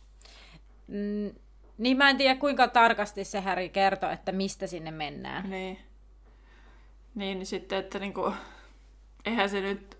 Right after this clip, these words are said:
Speaker 2: Tylypahkassa kerro mitään, että sä lähdet sinne yläkerroksiin. Mutta
Speaker 1: No, niinpä.
Speaker 2: ehkä se Hermione sit vaan haluaa luottaa siihen Harryyn, että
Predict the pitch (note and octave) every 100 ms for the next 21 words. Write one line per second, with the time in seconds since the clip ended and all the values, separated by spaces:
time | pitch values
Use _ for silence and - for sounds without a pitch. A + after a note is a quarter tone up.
0 | - G#3 G3+ G3+ F3+ F3+ - F#3 E3 F3+
1 | F3+ E3+ E3+ F#3+ F3+ F3 D#3 - E3 E3
2 | E3+ D#3+ D#3+ D#3 D#3 D#3 D#3 - - -
3 | - - - - - - - - - -
4 | - - - - - F3 - G3+ G3 -
5 | G3+ F#3+ F3 F#3+ F#3+ - G#3+ B3 A3+ G3+
6 | F#3+ F#3 F3 F3 E3+ - F3+ E3+ - -
7 | - - E3 G3 F3 D#3+ D#3 - D#3 -
8 | E3 - F3 F#3 D#3 - D#3 A2 - -